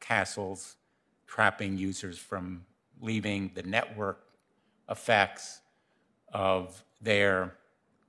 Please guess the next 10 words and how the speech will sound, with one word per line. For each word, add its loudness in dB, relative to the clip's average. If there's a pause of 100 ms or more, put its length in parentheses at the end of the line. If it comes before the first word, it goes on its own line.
(760)
products 0
and -8
systems -4
can -8
have -8
devastating -4
effects -8 (540)
on -4
competition. -6
And -4